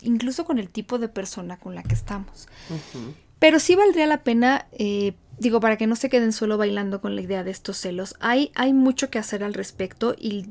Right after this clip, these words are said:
Speaker 1: los celos se pueden mantener. Al final son responsabilidad de quien lo siente, porque también quisiera yo hablarles a las personas que han sido celadas, porque lo hemos dicho en este programa,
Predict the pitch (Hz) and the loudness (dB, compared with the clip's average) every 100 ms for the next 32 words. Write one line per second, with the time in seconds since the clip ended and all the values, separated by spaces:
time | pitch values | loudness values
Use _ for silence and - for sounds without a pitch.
0 | - 226 220 214 226 233 247 196 - 202 | -8 -2 0 0 2 2 2 -2 -2 -2
1 | 202 202 190 190 190 190 190 185 - - | 0 -2 -4 -6 -4 -4 -4 -6 -16 -20
2 | - - - - - 285 330 339 403 392 | -20 -20 -20 0 4 6 6 6 4 4
3 | 349 359 339 226 214 208 202 202 196 208 | 2 2 2 0 0 -2 -2 -2 -2 -4
4 | - 208 214 - 208 196 - - 208 226 | -2 -4 -4 -4 -4 -6 -8 -4 -2 2
5 | 220 - - 226 220 240 247 247 247 240 | 2 2 -4 0 4 4 4 2 -2 0
6 | 233 214 214 196 202 208 196 - 196 190 | 0 2 0 -2 -6 -6 -8 -8 -8 -6
7 | 202 202 202 196 214 196 - 202 196 196 | -6 -6 -6 -4 -4 -4 -4 -2 0 -2
8 | 196 - 202 196 196 202 208 202 208 196 | -6 -10 -8 -6 -4 -4 -4 -6 -8 -8
9 | 190 180 196 214 208 214 | -6 -8 -6 -2 0 0